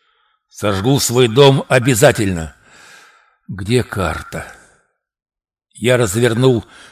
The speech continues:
топографическую карту и стал ее внимательно рассматривать.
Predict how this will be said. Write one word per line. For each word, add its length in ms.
топографическую 840
карту 640
и 100
стал 320
ее 140
внимательно 800
рассматривать. 1080